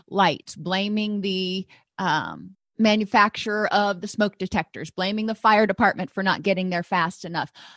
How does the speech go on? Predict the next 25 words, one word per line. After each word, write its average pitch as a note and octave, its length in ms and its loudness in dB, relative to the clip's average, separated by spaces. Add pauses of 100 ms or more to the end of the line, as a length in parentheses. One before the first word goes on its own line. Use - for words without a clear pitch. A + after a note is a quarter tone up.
There's F#3 180 -6 (380)
lots A3+ 260 2
of A#3 140 -4
blame, G3 320 -4
trying C4+ 320 -2
to C#4+ 80 -6
figure A#3 420 -4
out A3 240 0
some A3+ 560 -4
way F3+ 580 0 (300)
to G3+ 640 -4 (160)
deal B3 400 2
with G3 220 -2
all G#3+ 240 4
of F#3 140 -4
this F3+ 280 -4 (220)
anger G3+ 440 -2
and D#3+ 500 -8
guilt A3 560 0
and D#3+ 180 -6
remorse F#3+ 580 -2
that, - 140 -6 (340)
that E3 140 -2
he F3+ 140 -4
has. D#3+ 480 -2